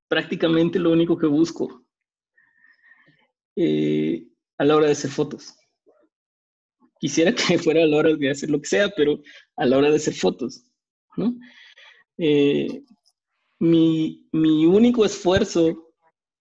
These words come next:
mi máximo esfuerzo a la hora de hacer fotos es eso, que sea bello de alguna forma.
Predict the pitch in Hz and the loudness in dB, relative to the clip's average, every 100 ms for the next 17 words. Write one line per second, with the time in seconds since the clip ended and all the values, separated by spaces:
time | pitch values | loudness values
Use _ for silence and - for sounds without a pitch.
0 | _ - 151 151 147 147 160 214 247 247 | _ -6 -2 0 0 2 0 2 4 4
1 | 208 - 170 165 175 151 151 156 147 - | 4 0 0 0 -2 -2 -2 -2 -4 -6
2 | 135 135 139 151 143 139 - 143 - - | -8 -8 -6 -8 -6 -8 -8 -12 -12 -20
3 | - - 131 - 139 147 143 135 123 131 | -14 -6 -6 -6 -4 -4 -2 -4 -4 -6
4 | 135 160 139 135 131 - | -2 -2 -4 -8 -10 -10